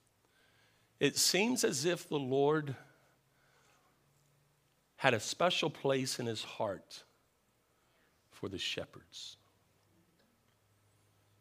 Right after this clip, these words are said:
And like Zechariah in the temple, as he ministering, he was paralyzed by fear.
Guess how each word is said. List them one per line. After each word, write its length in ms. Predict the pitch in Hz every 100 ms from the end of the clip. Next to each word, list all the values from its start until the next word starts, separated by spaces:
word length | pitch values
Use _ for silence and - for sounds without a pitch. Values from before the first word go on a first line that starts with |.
| _ _ _ _
And 100 | 95
like 240 | 113 131 135
Zechariah 920 | 120 135 139 143 131 131 131 127 117 - - - - - - - -
in 120 | 135
the 80 | 131
temple, 440 | 127 - 160 160 123
as 120 | 117
he 100 | 123
ministering, 760 | 123 147 156 - - 131 113
he 80 | 110
was 140 | 120 -
paralyzed 840 | - 196 214 185 156 139 135 139
by 180 | 127 127
fear. 600 | - - 175 165 123